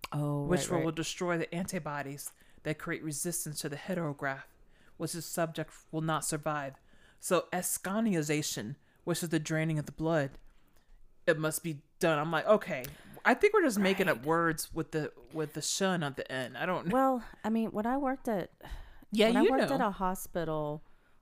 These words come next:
Speaker 1: once,
Speaker 2: Mm-hmm.
Speaker 1: and this is not my specialty at all, but I did learn a little bit about it in a molecular lab at a hospital I worked at.
Speaker 2: She's a molecular
Speaker 1: Right.
Speaker 2: scientist.
Speaker 1: <laughs> Yeah.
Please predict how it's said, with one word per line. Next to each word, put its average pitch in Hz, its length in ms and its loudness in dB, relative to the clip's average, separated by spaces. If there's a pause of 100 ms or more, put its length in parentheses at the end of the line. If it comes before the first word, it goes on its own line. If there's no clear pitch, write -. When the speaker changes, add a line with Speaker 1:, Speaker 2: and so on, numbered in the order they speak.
Speaker 1:
once, 151 680 -4
Speaker 2:
Mm-hmm. 180 200 -4
Speaker 1:
and 156 120 0
this 165 140 -6
is 170 100 -4
not 139 140 -2
my 139 120 -4
specialty 139 540 -8
at 143 60 -2
all, 135 140 -2
but 139 120 -6
I 139 60 -2
did 143 200 -4
learn 139 200 -6
a 135 40 -6
little 143 200 -6
bit 143 160 -6
about 139 340 -6
it 139 280 -6
in 147 60 -6
a 143 60 -4
molecular 139 560 -6
lab 139 300 -4
at - 60 -10
a 143 60 -4
hospital 139 440 -8
I 135 60 -4
worked 139 280 -8
at. 135 200 -6 (280)
Speaker 2:
She's - 180 -10
a - 40 -12
molecular - 600 -14
Speaker 1:
Right. 156 140 -12 (100)
Speaker 2:
scientist. - 1000 0
Speaker 1:
<laughs> - 40 -20 (120)
Yeah. - 200 -4